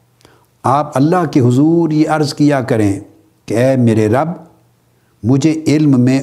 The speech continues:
اور بڑھا دے، میرے علم میں اور اضافہ فرما۔"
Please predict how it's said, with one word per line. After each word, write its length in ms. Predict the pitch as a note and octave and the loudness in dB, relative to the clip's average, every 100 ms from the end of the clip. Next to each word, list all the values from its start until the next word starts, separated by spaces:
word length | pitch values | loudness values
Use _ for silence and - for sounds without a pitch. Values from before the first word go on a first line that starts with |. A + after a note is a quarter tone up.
| C3 | -2
اور 360 | A#2 C#3+ D3+ | -2 0 0
بڑھا 600 | C#3+ G#2 G2+ F#2+ A2 A2+ G2+ | -2 -2 -2 -2 -2 -2 -2
دے، 220 | F2 D#2+ - - _ _ _ _ _ _ _ _ | -4 -8 -12 -20 _ _ _ _ _ _ _ _
میرے 400 | G#2 A2 D3+ E3 D#3 | -2 0 2 0 0
علم 240 | C3+ D3+ | 0 2
میں 180 | C#3 C3+ | 2 0
اور 320 | G#2+ B2+ C#3+ | 0 0 0
اضافہ 500 | B2+ A2 G#2+ G#2 G#2 F2 | -2 -2 -2 -2 -4 -6
فرما۔" 320 | F2 C#2 C#2+ | -8 -10 -12